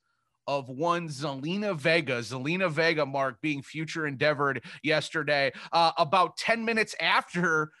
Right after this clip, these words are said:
she sent a tweet, uh, stating very simply three words, "I support unionization."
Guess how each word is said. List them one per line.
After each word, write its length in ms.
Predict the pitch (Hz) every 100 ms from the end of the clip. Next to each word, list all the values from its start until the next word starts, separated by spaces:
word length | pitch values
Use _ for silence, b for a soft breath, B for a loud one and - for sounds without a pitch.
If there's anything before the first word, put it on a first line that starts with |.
| b
she 260 | - - 185
sent 380 | - - 220 214
a 200 | 185 175
tweet, 680 | - - - 220 214 196 - _ _ _ _
uh, 180 | 139 139
stating 640 | 123 - 196 185 180 170 160 -
very 280 | 143 214 277
simply 380 | - 294 202 110
three 240 | - 214
words, 480 | 240 240 143 - - _ _ -
"I 360 | 160 202 254 262 -
support 560 | - 160 190 214 214 _ _
unionization." 880 | 160 190 180 165 151 170 165 - 98